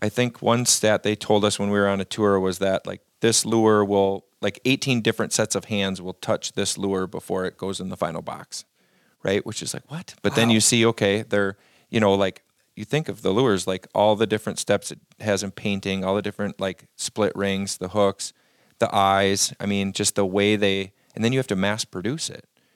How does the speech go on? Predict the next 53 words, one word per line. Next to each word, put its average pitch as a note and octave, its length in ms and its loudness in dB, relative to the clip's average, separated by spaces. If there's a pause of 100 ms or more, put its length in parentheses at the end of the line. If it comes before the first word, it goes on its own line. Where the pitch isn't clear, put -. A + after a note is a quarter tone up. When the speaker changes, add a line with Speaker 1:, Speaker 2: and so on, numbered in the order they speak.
(320)
Speaker 1:
right? G#2 340 -2
I G#2 60 -6
mean, G#2 160 -2
we G#2+ 120 2
have A#2 120 2
a F#2 60 0
lot G2+ 400 2
of G#2 120 -2
lures G#2+ 300 0
in F#2+ 100 -6
Rapala, F#2 440 -4
and F#2 100 -4
then G2 120 -2
you G2 80 0
have F#2+ 120 -2
to E2+ 80 -4
also G2 200 -6
mass F#2+ 240 -4
produce G#2 400 -8
'em F2+ 260 -10
for, F2+ 300 -8 (200)
for - 140 -10
the F2+ 140 -10
industry. G2+ 420 -10
And - 20 -8
Speaker 2:
Yeah. A2+ 200 -4 (440)
Speaker 1:
so G2+ 320 6
it's - 200 -4
really, C3 280 6
really A2+ 240 4
cool G#2 380 4
to - 120 -6
see A2 240 2
that G2+ 180 4
attention G#2 420 -4
to F#2+ 100 -6
detail G2 600 -2 (400)
and A2 120 4
the G#2+ 60 4
hand A#2+ 260 2
tune A2+ 200 0
tank G#2 240 -2
tested G2+ 400 -2
is F#2 100 -4
something F#2 320 -6
that F2+ 180 -12 (120)
I'll - 240 -6
always G2 380 2
bring F2+ 260 -14
up - 160 -16 (100)
because G#2 380 -4 (400)
it A2 180 2
is, G2 300 2